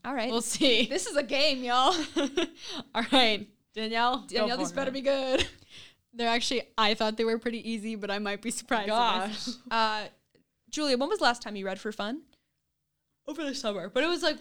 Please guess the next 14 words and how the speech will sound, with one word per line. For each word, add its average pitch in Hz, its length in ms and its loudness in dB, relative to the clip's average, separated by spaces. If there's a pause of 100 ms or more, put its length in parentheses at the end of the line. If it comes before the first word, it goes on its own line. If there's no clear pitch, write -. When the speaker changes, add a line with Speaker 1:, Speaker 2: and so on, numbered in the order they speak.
Speaker 2:
a 240 80 -6
singular 247 360 -2
Speaker 1:
Uh, 277 60 8
Speaker 2:
book. 262 100 8
Speaker 3:
I 233 220 4
Speaker 1:
you 247 120 -6
got 247 160 2
me 269 80 -2
beat. 330 140 -2 (140)
Speaker 3:
purposefully 294 240 -4
Speaker 2:
Yeah. 180 260 -2
Speaker 3:
aimed 185 720 -6 (760)
at, 202 160 -4
like, 175 240 -6